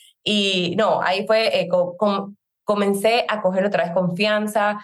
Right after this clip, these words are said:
eh, me encantó el, digamos, el ambiente, aunque sea virtual, es un ambiente, un ambiente de que la gente está trabajando por tener metas, por tener resultados y que uno aprende de las otras personas.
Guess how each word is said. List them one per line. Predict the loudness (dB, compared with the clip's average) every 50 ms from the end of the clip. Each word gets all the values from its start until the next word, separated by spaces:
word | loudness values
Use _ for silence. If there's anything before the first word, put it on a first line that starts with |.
| -18 _ _ _ _ -2
eh, | 0 0 2 2 2 2 2 2 0 0 0
me | 0
encantó | 0 0 0 -2 -2 -2 -2 -2 0 2 2 2 2
el, | 0 -2 -2
digamos, | -2 -2 -2 0 0 2
el | 2 0
ambiente, | 0 0 0 0 0 0 0 -2 -4 -4 -4
aunque | -4 -4 -4
sea | -2 -2 0
virtual, | 0 0 -2 -2 0 2 2 2 0 -2 -4 -4
es | -2 0
un | 0 0
ambiente, | 0 0 -2 -2 0 0 0 -2 -4 -6 -6 -6
un | -2 0 0
ambiente | 2 2 2 2 2 2 0
de | 0 0 0
que | 0
la | -2 -2
gente | 0 0 0 0 0 -2
está | -2 -2 -2
trabajando | 0 0 0 0 0 0 0 -2 -2 0 0 0 0 -2 -2 -10 _ _ _ _ _ _ _ _ _ _ _ _
por | 0 2 4 4 2 2 0 0
tener | 0 0 2 0 0 2
metas, | 2 2 0 0 -2 -4 -2 0
por | 0 0 0
tener | 2 2 2 2 2
resultados | 2 0 -2 -4 -2 0 0 2 2 2 2 0 -2 -4 -8
y | -10 -8
que | -4 -2
uno | 0 2 2 0 0
aprende | -2 -4 -4 -4 -4 -4 0 2 2 2 2 2 2
de | 2 2
las | 2 0
otras | 0 0 0 0
personas. | 0 -2 -2 0 0 0 0 2 0 -2 -2 -4 _